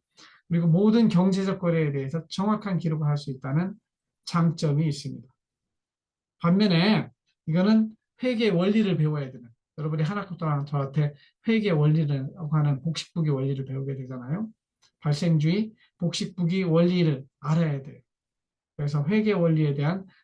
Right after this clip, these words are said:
공부를 통해서 기록한다는 점에서 이런 것들은 좀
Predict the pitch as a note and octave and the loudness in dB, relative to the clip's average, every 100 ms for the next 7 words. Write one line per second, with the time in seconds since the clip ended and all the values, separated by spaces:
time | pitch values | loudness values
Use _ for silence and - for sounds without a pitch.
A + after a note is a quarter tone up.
0 | _ - G3+ G#3 F3+ F3 E3+ G#3 - A#3+ | _ 0 2 4 2 -2 -2 -4 -4 -6
1 | A#3 F#3+ D3+ G3+ A3+ - _ _ - E3 | -4 -4 -2 0 -2 -6 _ _ -6 -6
2 | D#3+ E3+ D3+ D3 C3+ C#3+ C3 C3+ F3+ - | -4 -6 -4 -4 -6 -6 -6 -4 -4 -6
3 | - _ _ E3+ D#3 D3 C#3+ C#3+ D3 G3 | -12 _ _ -2 0 0 -2 -2 -2 0
4 | A3+ | 0